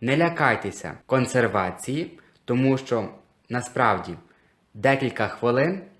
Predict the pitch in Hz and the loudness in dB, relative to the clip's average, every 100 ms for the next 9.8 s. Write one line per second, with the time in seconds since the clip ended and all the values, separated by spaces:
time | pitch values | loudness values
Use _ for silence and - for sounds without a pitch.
0 | _ - 160 185 - 107 110 - 123 139 | _ -4 -2 -2 -4 -6 -4 0 2 2
1 | 135 - 104 117 117 117 - 101 85 - | -2 -8 -4 -2 0 -2 -6 -6 -6 -12
2 | - _ - - _ - 156 143 135 113 | -20 _ -20 -20 _ 0 2 4 4 2
3 | 113 135 131 131 135 113 107 - - _ | 2 2 0 0 2 2 -2 -6 -20 _
4 | 151 143 151 135 117 107 107 127 143 120 | 2 4 4 2 0 2 2 2 2 0
5 | - - - _ - - 127 123 117 107 | 0 -6 -18 _ -18 -2 2 4 2 0
6 | - 113 107 101 101 160 - - - - | -4 -4 -4 -4 -6 -6 -10 -20 -20 -20
7 | - 120 143 156 156 147 135 131 160 160 | -4 2 4 6 6 4 2 2 2 2
8 | 170 160 156 - 151 139 120 - 117 104 | 4 6 6 4 4 6 4 0 -2 0
9 | 113 110 127 113 147 175 160 135 | -2 0 -2 2 4 4 4 2